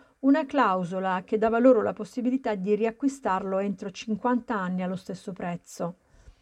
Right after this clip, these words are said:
Ciò accadde nel milleottocentoquarantotto grazie alla dote della principessa polacca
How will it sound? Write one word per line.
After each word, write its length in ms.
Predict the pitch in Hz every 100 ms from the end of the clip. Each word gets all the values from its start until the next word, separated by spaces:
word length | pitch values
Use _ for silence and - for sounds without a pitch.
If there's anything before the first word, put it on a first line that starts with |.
| _ _ _
Ciò 220 | - 294 311
accadde 640 | 269 - 226 208 185 196
nel 180 | 196 196
milleottocentoquarantotto 1500 | 220 240 220 196 - 208 196 214 254 269 269 170 185 - 185
grazie 400 | 208 202 - 196
alla 120 | 190
dote 360 | 196 220 220
della 240 | 190 190 190
principessa 720 | 208 185 - 214 214 - 185
polacca 680 | 214 202 175 170 - 185